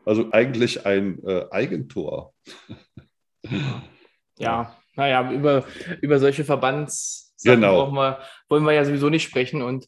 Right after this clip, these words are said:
Speaker 2: lass uns tatsächlich wieder bei dem bleiben, was, worüber wir sprechen wollen, über, über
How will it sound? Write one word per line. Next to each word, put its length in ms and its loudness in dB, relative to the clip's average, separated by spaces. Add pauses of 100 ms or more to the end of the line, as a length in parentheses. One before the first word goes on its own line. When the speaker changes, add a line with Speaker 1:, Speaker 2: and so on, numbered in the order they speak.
(380)
Speaker 2:
lass 180 2
uns 240 2
tatsächlich 480 0
wieder 180 2
bei 120 4
dem 240 2
bleiben, 400 0 (320)
was, 240 -4
worüber 280 4
wir 140 4
sprechen 380 -2
wollen, 240 4
über, 360 0
über 300 -2